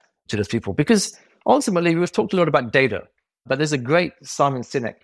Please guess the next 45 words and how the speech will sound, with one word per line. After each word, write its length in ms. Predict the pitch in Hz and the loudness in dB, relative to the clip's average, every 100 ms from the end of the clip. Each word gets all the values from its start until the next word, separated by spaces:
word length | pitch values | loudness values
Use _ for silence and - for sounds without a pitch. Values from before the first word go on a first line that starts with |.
| _ | _
quote, 300 | - - 92 - _ _ | -12 -8 -8 -10 _ _
which 180 | 110 - | -8 -4
is, 320 | 104 101 - _ _ _ _ _ | -4 -6 -10 _ _ _ _ _
"We 180 | 123 151 | -4 -4
stand 320 | - 175 165 | 0 0 0
for 100 | 143 | -2
people." 460 | - 185 87 85 _ _ | 0 -2 -2 -12 _ _
And 120 | 143 | -2
I 20 | |
think 160 | 147 170 | 0 -2
as 120 | 131 | -2
enablers, 380 | 131 135 131 104 | 0 0 0 0
that's 200 | 127 - | 0 -2
what 100 | 127 | -6
we 80 | 117 | -2
do, 200 | 101 78 | -2 -2
right? 160 | 82 98 | -4 -4
We 100 | 117 | -4
stand 320 | - 160 170 | 2 2 2
for 100 | 139 | -2
people, 420 | 135 165 98 92 _ _ _ _ _ _ | -2 -2 -4 -8 _ _ _ _ _ _
not 160 | 160 165 | 0 2
just 180 | 160 - | 0 0
a 40 | |
metric 440 | 127 135 - 120 - | -2 -2 -2 -4 -2
or 100 | 110 | 0
a 20 | |
number 600 | 104 127 117 107 101 98 - | 0 0 0 2 2 0 -8
or, 340 | - 107 101 98 | -4 0 0 0
or 140 | 98 | -4
a 40 | |
product 420 | 92 - 135 104 117 | -4 0 0 0 -6
or 80 | |
a 20 | 98 | -6
service. 500 | - 180 117 - - _ _ _ | 0 0 0 -10 -18 _ _ _
And 100 | 127 | -10
the 40 | |
quote 220 | 117 147 123 | -2 0 0
goes, 240 | 117 113 | -2 -2
"If 140 | 139 139 | -4 -4
we 60 | |
stand 380 | 135 147 143 139 | -2 0 0 -2
for 120 | 143 | -6
people, 440 | - 147 139 170 - _ _ | -4 -4 -2 -4 -6 _ _
then 440 | - 110 117 113 | -4 0 0 -2